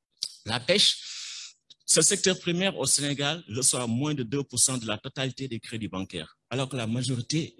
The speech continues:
euh, des gens travaillent dans ce secteur-là. Donc, comment voulez-vous avoir une politique de développement si vous ne maîtrisez pas votre crédit bancaire ? Et d'une certaine manière, en fait, l'essentiel du crédit, hein, par exemple ici au Sénégal, hein,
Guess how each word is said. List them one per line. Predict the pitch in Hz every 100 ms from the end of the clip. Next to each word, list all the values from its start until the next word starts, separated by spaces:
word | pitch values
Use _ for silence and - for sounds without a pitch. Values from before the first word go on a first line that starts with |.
| -
euh, | 82 90
des | 101
gens | 113 117
travaillent | - 156 151 131
dans | 107
ce | 104
secteur-là. | - - 92 80 76 - - - - - - -
Donc, | 113 113 -
comment | 196 220
voulez-vous | 160 143 117 139
avoir | 117 110
une | 95
politique | 110 107 95
de | 85
développement | 90 98 85 90 95
si | - - 220 196
vous | 143
ne | 120
maîtrisez | 117 117 107 101
pas | 95 160 151
votre | 110 95
crédit | - 95 -
bancaire ? | 76 80 80 76 65 _ - - - - - _
Et | -
d'une | 120 151
certaine | - - 165
manière, | 165 165 180 170
en | 113
fait, | 117 113 107
l'essentiel | 156 180 170 156 139
du | 107
crédit, | - 170 165 120
hein, | 95
par | 101
exemple | 101 101
ici | 117
au | 127
Sénégal, | 117 113 107 120 160
hein, | 104